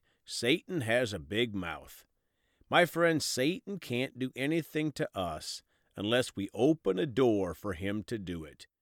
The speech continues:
We have many promises from God, including the fact that no weapon, I said no weapon, formed against us will prosper.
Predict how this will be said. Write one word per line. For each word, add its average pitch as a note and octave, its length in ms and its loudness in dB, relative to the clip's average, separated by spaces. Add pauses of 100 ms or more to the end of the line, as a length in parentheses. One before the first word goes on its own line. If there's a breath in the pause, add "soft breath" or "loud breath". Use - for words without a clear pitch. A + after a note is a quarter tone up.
(500)
We C#3+ 160 4
have A#2 180 4
many C#3+ 380 0
promises D#3 720 0
from G2 320 -6
God, F2 460 -2 (360)
including D#3 640 4
the G2 80 -2
fact F#2+ 540 -2
that D#2 160 -8
no A2+ 260 8
weapon, D#2 600 2 (640)
I F#2 160 -2
said F2 340 -4
no A#2 220 6
weapon, D#2 680 2 (340)
formed A#2 380 2
against A2+ 460 0
us E2+ 260 -6
will F2+ 180 -4
prosper. D2+ 760 -8